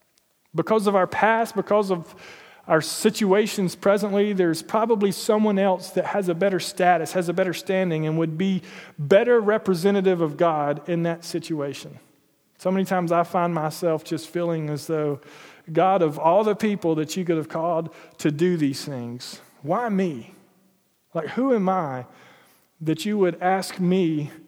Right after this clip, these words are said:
to do things that you've asked me to do in life?" And if you've ever, if you've ever felt insecure because of your status, if you've ever felt insecure because of your past and your history, if you've ever felt insecure because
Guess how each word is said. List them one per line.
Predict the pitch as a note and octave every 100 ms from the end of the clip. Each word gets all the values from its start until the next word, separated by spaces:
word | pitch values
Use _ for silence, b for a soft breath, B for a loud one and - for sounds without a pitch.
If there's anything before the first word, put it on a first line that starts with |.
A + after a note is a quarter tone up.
| _ -
to | F3
do | D#3+ G3 F3+
things | F#3 E3
that | D3+ D3
you've | F3 E3
asked | D3+ D#3 -
me | D#3
to | D3
do | D3+
in | D3
life?" | C#3 C3+ C3
And | D#3+
if | D#3
you've | G#3 F#3+
ever, | F#3+ A#3 A#3 E3+ B2+ A#2+ D#3
if | F#3+
you've | F#3+ F3
ever | G3+ G#3
felt | F#3 G#3 F#3+ -
insecure | G#3 F#3+ F#3+ - - F#3 C#3 B2+ B B B B
because | - D#3+ G3 F3+
of | F3+
your | F3
status, | - F#3+ E3+ D3 A#2 - - - _
if | -
you've | E3
ever | F#3 A#3 B3+
felt | - A3 F#3+ F#3 B B -
insecure | G#3+ G3+ A3 - A3+ G3 E3
because | E3 E3+ G3+ G3 E3+
of | E3 D3+ B B B B
your | E3+ D#3+
past | - F3 F3+ G3+ -
and | F#3
your | D#3+
history, | C3 G3+ G3 G#3+ G#3
if | G3+
you've | F3+
ever | F#3 G3+ G#3
felt | A3 F#3+
insecure | G#3+ G#3 F3 - G#3 G3 F#3+
because | F3+ - F#3 E3+ F3